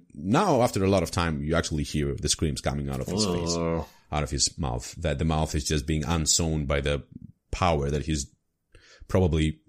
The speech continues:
Speaker 1: using to scream out of pain. And in a quick couple of minutes,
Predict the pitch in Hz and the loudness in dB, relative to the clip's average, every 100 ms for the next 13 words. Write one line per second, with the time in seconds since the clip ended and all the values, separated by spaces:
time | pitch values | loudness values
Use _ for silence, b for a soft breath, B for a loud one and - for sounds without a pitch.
0 | - 82 85 82 76 73 69 - 73 - | -10 -2 2 2 2 -2 -4 -4 2 2
1 | - 98 90 80 67 82 78 78 - 117 | 2 0 2 0 -2 -2 -2 -2 0 2
2 | 131 131 127 b b b b b - 98 | 2 0 -6 b b b b b -4 2
3 | 98 101 98 - 117 - - _ - 123 | 4 4 2 2 0 0 -20 _ -4 0
4 | 117 101 120 135 123 - - | 2 4 4 2 4 4 2